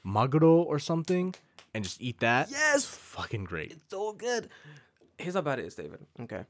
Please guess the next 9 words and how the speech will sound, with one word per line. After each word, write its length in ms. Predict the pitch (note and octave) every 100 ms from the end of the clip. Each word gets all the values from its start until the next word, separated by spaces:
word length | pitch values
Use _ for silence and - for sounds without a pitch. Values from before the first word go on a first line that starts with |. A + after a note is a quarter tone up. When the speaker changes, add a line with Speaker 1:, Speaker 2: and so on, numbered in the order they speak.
| _ _
Speaker 2:
I 80 | B2
had, 300 | C3+ G3 G#3
um, 360 | C#3+ B2+ A2+ A2 _ _ _ _ _ -
Oita 420 | C#3+ F#3 - D#3
soy 240 | D3 D3+ C3+
sauce 260 | - G#2
in 80 | A#2+
my 100 | A#2
house. 320 | B2 - C#3+